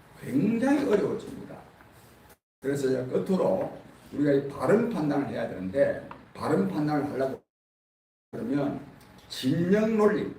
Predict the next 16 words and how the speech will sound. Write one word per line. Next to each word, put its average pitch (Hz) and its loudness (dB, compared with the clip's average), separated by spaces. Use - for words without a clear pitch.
편가르기 247 2
논리에 165 2
사로잡혀서 135 -4
내 147 4
쪽은 233 4
무조건 190 8
옳고 - -8
너 127 4
쪽은 220 4
무조건 180 6
나쁘다. - -6
이런 185 2
사고 127 -4
방식에 139 -4
사로잡혀 113 -8
있으면 - -10